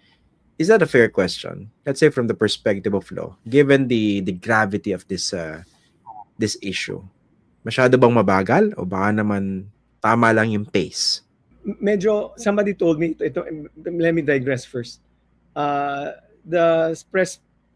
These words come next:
Speaker 2: officer, si Claire Castro, said, "Kalma lang," ano? And then he described the use of, "Do you prefer na maraming kaso, na walang ebidensya, madidismiss, or dahan-dahan?" It's not,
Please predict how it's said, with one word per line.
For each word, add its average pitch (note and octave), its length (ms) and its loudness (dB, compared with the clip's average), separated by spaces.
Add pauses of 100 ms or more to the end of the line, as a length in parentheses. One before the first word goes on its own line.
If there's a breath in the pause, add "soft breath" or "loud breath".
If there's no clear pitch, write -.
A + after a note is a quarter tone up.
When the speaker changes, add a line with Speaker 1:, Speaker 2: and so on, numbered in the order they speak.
(280)
Speaker 2:
officer, D#3 560 0
si D3+ 160 -10
Claire D3+ 240 0
Castro, C#3 320 -4
said, D3+ 320 -4
"Kalma C3+ 320 0
lang," C#3+ 160 -4
ano? A2+ 320 -8
And C#3 80 -4
then C#3+ 240 -4
he E3+ 80 -2
described C3 720 -4
the C3+ 80 -4
use C3+ 240 -6
of, C3 160 -8 (400 soft breath)
"Do C3 80 -8
you C#3 160 -2
prefer C#3 480 0
na C3 80 0
maraming C3 400 0
kaso, B2+ 400 -4
na D3+ 80 -2
walang B2+ 240 -2
ebidensya, B2 400 -4
madidismiss, C3+ 720 -6
or C#3+ 240 -2
dahan-dahan?" B2 400 -4 (400 soft breath)
It's - 160 -4
not, A#3+ 160 -2